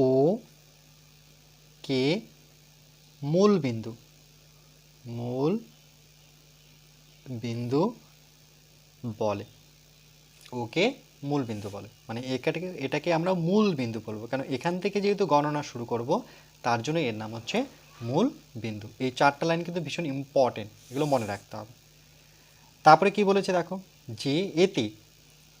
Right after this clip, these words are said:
মূল বিন্দুর স্থানাঙ্ক কত, জিরো, জিরো। তাহলে এখানে আরেকটা আমরা লাইন করতে পারি, পাঁচ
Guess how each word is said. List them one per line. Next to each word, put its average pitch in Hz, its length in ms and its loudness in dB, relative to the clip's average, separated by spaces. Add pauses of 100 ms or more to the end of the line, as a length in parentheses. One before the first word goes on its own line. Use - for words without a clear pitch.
(200)
মূল 151 240 4
বিন্দুর 185 300 2
স্থানাঙ্ক 180 260 -2 (100)
কত, 180 140 0 (240)
জিরো, 151 180 2 (360)
জিরো। 107 160 -8 (520)
তাহলে 139 240 2
এখানে 165 200 2 (140)
আরেকটা 160 300 6 (100)
আমরা 170 160 6 (220)
লাইন 139 160 4 (100)
করতে 151 240 -2
পারি, 127 160 -2 (920)
পাঁচ 123 180 0